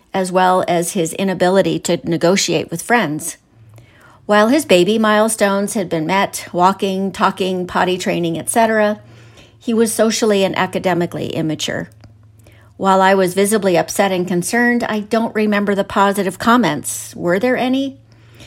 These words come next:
It's been over twenty years. Maybe there were, maybe there weren't. Make sure you do the right thing. Just as you know to support your students' family members through an I E P meeting,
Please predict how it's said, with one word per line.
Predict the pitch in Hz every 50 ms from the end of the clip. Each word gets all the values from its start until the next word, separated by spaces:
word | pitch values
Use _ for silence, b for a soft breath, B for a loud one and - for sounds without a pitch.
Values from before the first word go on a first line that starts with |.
| B B B B B
It's | 190 - -
been | - 202 185
over | 180 175 175 170
twenty | - - 170 165 160 156
years. | 156 147 147 143 143 - - - - _ _ _ -
Maybe | - 170 165 170 180
there | 175 175 175
were, | 190 220 226 226 226 233 233 233 _ - - - _ -
maybe | - 160 165 170 165
there | 165 156 156
weren't. | 160 190 196 202 196 - - - - - _ - - _ _ _ - - _ - - _ - -
Make | - 180 170 -
sure | - - 180
you | 170 165 160 170
do | 170 165 160
the | 156 147
right | 147 160 175 - - -
thing. | - 131 143 156 180 - - - - _ _ _ _ _ _ _ b b b b b b b b b b b b b b b b b b b b _ _ _ _ _ - _ - - -
Just | - 214 220 247 254 -
as | - 320 294
you | 311 302
know | 262 202 175 175 190
to | 185 214 196
support | - - - - 202 170 - -
your | 185
students' | 190 - - 190 185 175 175 - -
family | - 185 175 175 180 190 196
members | 196 202 202 202 202 214 220 214 -
through | - - 185 185 180 214 -
an | - 202 190
I | 139 175 175
E | 175 180 180
P | 180 - 233 233 240
meeting, | 240 247 240 240 247 240 247 247 247